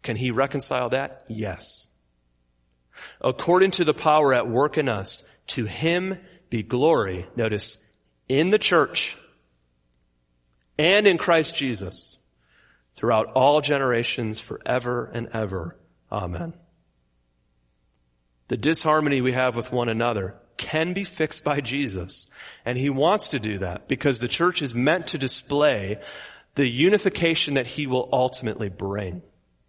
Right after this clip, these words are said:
Please notice again that the church and Jesus are put together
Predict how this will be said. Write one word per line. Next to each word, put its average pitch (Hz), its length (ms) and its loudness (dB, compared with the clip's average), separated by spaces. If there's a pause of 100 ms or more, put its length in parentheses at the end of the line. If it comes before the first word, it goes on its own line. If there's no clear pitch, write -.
(680)
Please 196 240 -4
notice 147 260 0
again 110 380 -4
that 113 180 -2
the 220 80 -8
church - 680 -2
and 107 200 -4
Jesus 110 400 -4
are - 160 -12
put - 240 -6
together 113 680 -2